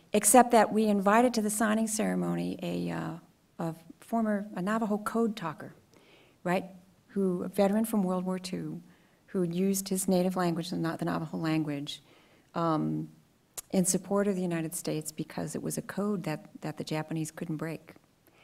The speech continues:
Uh, so he was an older gentleman, and he came for this bill signing. And, um,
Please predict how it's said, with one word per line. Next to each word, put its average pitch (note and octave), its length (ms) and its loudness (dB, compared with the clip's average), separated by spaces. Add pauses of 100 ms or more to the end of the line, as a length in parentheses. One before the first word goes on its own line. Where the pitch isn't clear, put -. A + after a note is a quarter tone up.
(420)
Uh, D3 400 0
so E3 220 0
he F3+ 180 -2
was E3+ 280 0
an E3+ 200 -2
older F#3+ 240 0
gentleman, F#3 480 -2
and F3+ 140 -4
he D#3 100 -4
came F#3 340 -4
for G#3+ 120 -6
this G#3+ 180 -4
bill F#3+ 220 -4
signing. D3+ 520 -6 (800)
And, E3+ 540 4 (160)
um, D#3 580 0